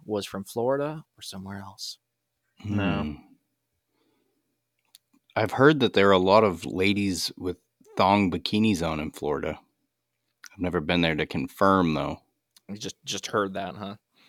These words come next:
Speaker 3: Mm-hmm.
Speaker 1: Mm.
Speaker 3: Um, I'll go Florida, just so one of us gets it right.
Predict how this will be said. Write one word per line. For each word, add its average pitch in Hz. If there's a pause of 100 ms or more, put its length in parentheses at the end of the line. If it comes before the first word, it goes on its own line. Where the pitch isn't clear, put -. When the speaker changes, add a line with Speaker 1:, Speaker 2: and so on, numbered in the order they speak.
(160)
Speaker 3:
Mm-hmm. 85 (680)
Speaker 1:
Mm. 101 (960)
Speaker 3:
Um, 85 (3000)
I'll 107
go 110
Florida, - (180)
just 98
so 101
one 87
of 78
us 78
gets -
it -
right. -